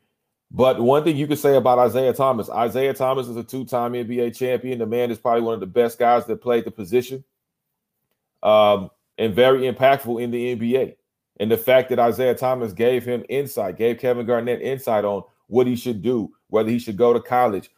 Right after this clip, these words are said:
or skip college and go straight to the N B A. You don't find too many guys like that that would give younger guys advice like that. So I give a lot of credit to Isaiah Thomas for guiding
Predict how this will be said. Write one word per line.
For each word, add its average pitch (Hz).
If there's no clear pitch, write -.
or 98
skip -
college 120
and 107
go 113
straight 117
to 113
the 85
N 120
B 110
A. 120
You 113
don't 160
find 147
too 135
many 113
guys 113
like 110
that 110
that 107
would 98
give 117
younger 117
guys 107
advice 104
like 92
that. 87
So 95
I 117
give 117
a 107
lot 110
of 113
credit 110
to 107
Isaiah 98
Thomas 110
for 104
guiding 110